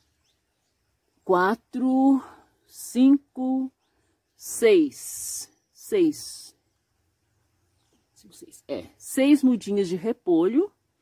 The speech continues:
né? Umas tão grandes também, outras nem tanto. Mas estão plantadas, gente. Vamos ver agora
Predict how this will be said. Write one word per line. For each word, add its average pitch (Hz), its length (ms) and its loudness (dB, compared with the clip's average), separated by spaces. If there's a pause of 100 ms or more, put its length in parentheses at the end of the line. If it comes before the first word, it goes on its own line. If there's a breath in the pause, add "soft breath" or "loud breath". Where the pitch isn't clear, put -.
(160)
né? 220 180 -2
Umas 202 240 -2
tão 175 180 -4
grandes 175 340 0
também, 185 360 0
outras 175 260 -4
nem 185 180 -4
tanto. 233 500 -4 (600)
Mas 240 800 0
estão 269 320 -6
plantadas, 269 600 -2
gente. - 280 -8
Vamos 220 320 -2
ver 190 140 0
agora 190 500 -2